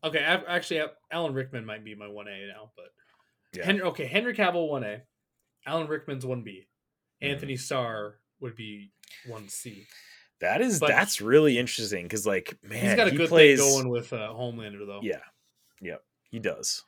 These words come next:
Speaker 1: They probably
Speaker 2: It's
Speaker 1: would not let him <laughs> do Sentry if he's Homelander
Speaker 2: Probably
Speaker 1: also.
Speaker 2: not. And I,
Speaker 1: <clears throat>
Speaker 2: like, it's interesting if you watch his interviews and stuff like that. I mean, he seems like a dude who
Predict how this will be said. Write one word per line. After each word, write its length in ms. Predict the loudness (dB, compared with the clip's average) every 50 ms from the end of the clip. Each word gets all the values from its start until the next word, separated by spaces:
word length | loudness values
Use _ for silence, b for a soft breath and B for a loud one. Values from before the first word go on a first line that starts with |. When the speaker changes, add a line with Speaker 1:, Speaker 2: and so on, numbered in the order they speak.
| _ _ -4
Speaker 1:
They 140 | -4 -4
probably 360 | -2 -2 -2 -2 0 0 0 0
Speaker 2:
It's 280 | 0 2 0 0 0
Speaker 1:
would 40 | -2
not 200 | -6 -8 -10 -10
let 140 | -12 -12 -12
him 340 | -14 -16 -16 -16 -18 -20 -20 _ _ -16
<laughs> 680 | -16 -16 -16 _ _ _ -20 -20 -20 _ _ _ -14
do 360 | -12 -12 -12 -14 -14 -16 -18 -16
Sentry 520 | -12 -12 -12 -12 -12 -14 -18 -18 -18 -20
if 100 | -20 -20
he's 140 | -20 -20 -20 -20
Homelander 140 | -20 -6 0
Speaker 2:
Probably 260 | 0 0 0 0 -4 -8 -10 -10 -8
Speaker 1:
also. 100 | -8 -8
Speaker 2:
not. 220 | -8 -8 -10 -10 -12 _ _ _ _ _ _ -4
And 140 | -2 -2 -2
I, 220 | -4 -2 -2 -2 -2
Speaker 1:
<clears throat> 100 | 0 0
Speaker 2:
like, 300 | 0 0 0 -2 -4 -12 _ _
it's 220 | -6 -6 -4 -4 -4
interesting 560 | -4 -4 -2 -2 -2 -2 0 0 0 0 0
if 140 | -2 -2 -2
you 100 | -2 -2
watch 300 | 0 0 0 0 -2 -4
his 160 | -6 -6 -6
interviews 440 | -6 -6 -6 -6 -4 -4 -4 -4 -6
and 100 | -8 -8 -6
stuff 260 | -4 -4 -4 -2 -2
like 160 | -2 0 2
that. 260 | 4 4 4 4 2 -2
I 60 | -4
mean, 220 | -4 -4 -4 -4 -6
he 160 | -6 -8 -6
seems 400 | -4 -4 -2 -2 -2 -2 0 0
like 220 | 0 0 2 0
a 60 | -2
dude 360 | -2 -2 -2 -2 -2 -4 -4 -6
who 440 | -8 -8 -6 -6 -6 -6 -6 -8